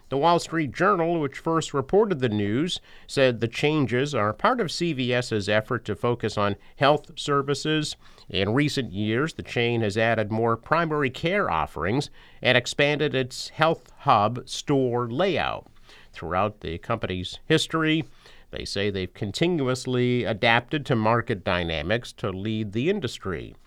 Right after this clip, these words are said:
The difficult decision that they're making, they say, will set the company up for long-term success. C V S employs about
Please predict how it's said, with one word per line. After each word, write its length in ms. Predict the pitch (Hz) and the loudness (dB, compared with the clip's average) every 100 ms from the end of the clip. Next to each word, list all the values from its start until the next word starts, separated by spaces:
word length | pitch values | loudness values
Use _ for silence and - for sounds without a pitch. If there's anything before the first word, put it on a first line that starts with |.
| - - - - | -20 -20 -20 -16
The 140 | 52 57 | -14 -10
difficult 560 | 87 90 92 90 85 | -6 -6 -2 -2 -2
decision 640 | - - 123 117 120 117 | -6 0 2 2 2 0
that 160 | 101 - | -2 -8
they're 160 | 69 69 | -6 -2
making, 420 | 92 104 110 104 | -2 -2 -2 -2
they 160 | 95 | -2
say, 340 | 92 - 104 104 | -4 -2 0 0
will 140 | 85 | -2
set 240 | 85 110 - | -4 -4 -4
the 80 | |
company 420 | - 107 92 92 98 | -2 -2 -2 -2 0
up 200 | 95 - | -2 -2
for 180 | 95 - - - - | -6 -6 -14 -20 -10
long-term 1080 | 90 107 110 110 110 - - 123 87 85 82 | 0 2 4 2 -2 -6 -4 -2 -2 -4 -6
success. 720 | 95 - - 113 - - - - - - | -8 -6 0 0 0 -6 -10 -18 -20 -20
C 220 | - 104 | -12 -8
V 180 | 95 95 | -4 -4
S 160 | 95 - | -4 -4
employs 540 | 85 - 107 107 107 | -8 -4 -2 0 -2
about 260 | 95 87 | -2 -2